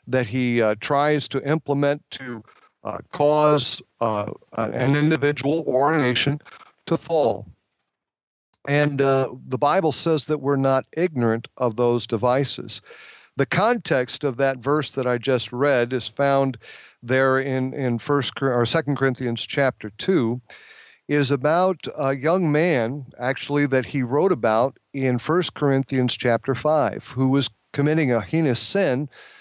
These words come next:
And, uh, he, Paul said, you know, uh, uh,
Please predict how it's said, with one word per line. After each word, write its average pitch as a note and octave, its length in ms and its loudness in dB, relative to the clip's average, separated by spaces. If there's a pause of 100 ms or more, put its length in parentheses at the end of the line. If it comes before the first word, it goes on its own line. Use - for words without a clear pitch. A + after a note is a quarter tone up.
(360)
And, C3+ 380 0
uh, B2+ 420 2
he, A#2+ 200 -14 (120)
Paul D3 400 2
said, C#3+ 400 -2
you C3+ 100 -2
know, C3 340 2
uh, A#2+ 300 -4 (200)
uh, G2 180 -10